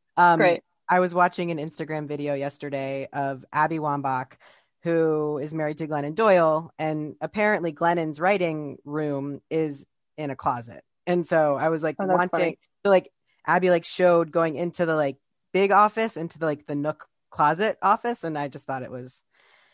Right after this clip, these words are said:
Speaker 1: <sighs> you know.
Speaker 2: Full circle. We're full circle over
Speaker 1: Full
Speaker 2: here.
Speaker 1: circle, and, you know,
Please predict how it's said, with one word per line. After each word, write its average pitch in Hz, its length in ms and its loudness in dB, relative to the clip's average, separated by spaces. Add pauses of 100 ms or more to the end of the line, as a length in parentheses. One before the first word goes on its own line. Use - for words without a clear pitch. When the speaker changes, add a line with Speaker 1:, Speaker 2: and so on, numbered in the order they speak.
(800)
Speaker 1:
<sighs> - 500 -6
you 190 120 -12
know. 110 240 -14
Speaker 2:
Full - 140 4
circle. 240 600 4
We're 254 140 4
full 320 240 2
circle 269 420 2
over 208 240 -2
Speaker 1:
Full 254 180 2
Speaker 2:
here. 185 100 2
Speaker 1:
circle, 196 720 4
and, 180 220 2
you 175 60 -2
know, 156 460 -2